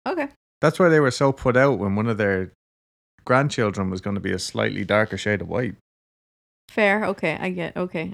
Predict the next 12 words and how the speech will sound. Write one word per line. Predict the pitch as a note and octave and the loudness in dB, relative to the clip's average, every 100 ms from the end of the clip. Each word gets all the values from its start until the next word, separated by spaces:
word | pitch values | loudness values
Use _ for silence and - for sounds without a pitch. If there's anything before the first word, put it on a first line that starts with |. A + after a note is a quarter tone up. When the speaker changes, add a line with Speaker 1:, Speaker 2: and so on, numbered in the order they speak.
| - | -6
Speaker 1:
I | |
didn't | E3+ F#3 | -4 -2
know | E3 | -2
that. | D#3 F3 _ - | -4 -6 _ 0
Speaker 2:
So | A2 | 2
I | G#2 | 4
think | C3 B2+ | 2 2
this | A#2 - | 0 -4
could | - B2+ G#2 | -2 -2 2
be | A2+ G2+ G2 - | 0 0 -2 -6
her | F#2+ | -4
brother. | G2 A2 F2+ | -2 -2 -4